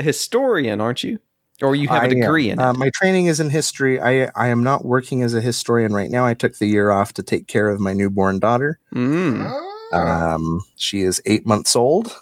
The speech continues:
Speaker 1: Oh.
Speaker 2: and a lot of work.
Speaker 1: Does,
Speaker 2: But
Speaker 1: does
Speaker 2: she's
Speaker 1: she
Speaker 2: a lot of
Speaker 1: have
Speaker 2: fun.
Speaker 1: a, does she have a, uh, historical name? Did you give her a cool name, like Guinevere?
Speaker 3: Helen?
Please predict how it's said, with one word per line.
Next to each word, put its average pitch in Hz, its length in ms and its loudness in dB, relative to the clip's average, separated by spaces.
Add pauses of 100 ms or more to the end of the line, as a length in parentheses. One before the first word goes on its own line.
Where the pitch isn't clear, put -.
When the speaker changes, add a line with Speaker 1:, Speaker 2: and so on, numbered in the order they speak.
(280)
Speaker 1:
Oh. 95 160 -4
Speaker 2:
and 92 280 -2
a - 80 -2
lot 98 260 2
of 95 120 -4
work. 113 260 0 (340)
Speaker 1:
Does, 147 140 0
Speaker 2:
But - 0 -
Speaker 1:
does 147 140 0
Speaker 2:
she's 156 180 2
Speaker 1:
she 151 100 4
Speaker 2:
a - 20 6
lot 151 60 0
of 160 60 2
Speaker 1:
have 139 80 2
Speaker 2:
fun. 127 80 2
Speaker 1:
a, 101 40 -2
does 123 180 2
she 123 120 0
have 123 260 2
a, 104 240 2
uh, 98 380 2
historical 117 580 -2
name? 98 380 -4 (260)
Did - 140 -10
you 110 60 -8
give 110 160 2
her 90 60 0
a 87 40 -6
cool 107 320 0
name, 101 320 0 (180)
like 104 180 -2
Guinevere? 104 540 0 (100)
Speaker 3:
Helen? 131 500 -2